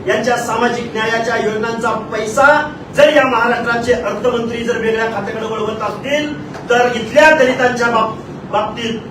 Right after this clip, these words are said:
इथल्या शोषित, वंचित, भटक्या विमुक्तांच्या सामाजिक न्याय हक्काचा पैसा जर अजितदादा वळवत असतील, तर या महाराष्ट्राच्या मुख्यमंत्र्यांना आमचं सांगणं आहे की अजितदादा पवारांना याचा तुम्ही जाब विचारला पाहिजे.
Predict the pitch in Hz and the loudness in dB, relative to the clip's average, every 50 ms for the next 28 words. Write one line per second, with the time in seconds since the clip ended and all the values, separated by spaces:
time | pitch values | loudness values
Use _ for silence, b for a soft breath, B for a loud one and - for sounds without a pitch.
0 | - - - - - 233 - - 302 302 294 277 277 269 - - 262 269 269 233 | -14 -14 -12 -10 -8 -6 2 6 6 8 8 6 6 4 2 2 0 -2 -4 0
1 | 208 254 247 - - 262 262 214 226 226 226 226 262 247 254 254 247 240 - - | 2 2 2 2 0 -2 -2 0 -2 -2 2 4 4 4 4 4 0 -2 -2 -2
2 | 240 240 233 233 247 240 233 - - - - - - - 247 240 262 294 302 302 | -4 -2 0 2 4 4 4 4 2 -2 -4 -6 -2 0 2 4 6 6 6 6
3 | 302 - - 254 254 254 247 233 226 214 - 233 240 233 240 240 240 240 220 220 | 4 2 0 2 2 2 2 2 0 -2 -4 -4 -2 -2 -2 -4 -4 -4 -4 -4
4 | 240 226 226 233 - 208 196 185 226 226 233 226 220 220 220 220 208 214 214 214 | -4 -2 -2 0 0 0 0 0 -2 -2 -2 -2 0 0 0 0 0 0 -2 -2
5 | 214 208 - - - 277 302 294 - - - - - - - - 233 220 226 214 | -2 -2 -4 -2 -2 -2 -2 -2 -2 -6 -8 -10 -12 -12 -8 -4 -4 -2 0 4
6 | 214 208 208 208 - - 285 294 277 262 262 262 247 254 254 247 240 233 226 233 | 4 4 4 4 4 4 4 4 4 4 2 0 0 0 -2 -2 -2 -4 -4 -4
7 | 240 233 226 220 226 226 226 220 220 - - - - - 214 214 220 233 240 233 | -4 -4 -4 -4 -4 -4 -4 -4 -4 -6 -6 -8 -6 -4 -2 -2 -2 0 0 0
8 | 233 233 - - - - - - - - - 294 285 294 302 294 277 247 233 233 | 0 -2 -4 -8 -10 -8 -6 -4 -2 -2 0 0 0 0 0 2 2 2 2 2
9 | 233 226 233 226 - - 214 226 220 226 220 220 220 214 214 214 214 214 208 - | 2 0 0 0 -2 -2 0 0 0 0 0 -2 -2 0 0 0 0 -2 -4 -4
10 | - 208 - - 202 202 196 190 185 185 185 185 170 156 - - - - 143 - | -4 -4 -4 0 2 2 4 4 2 2 2 0 -2 -2 -2 -4 -6 -6 -8 -8
11 | - | -10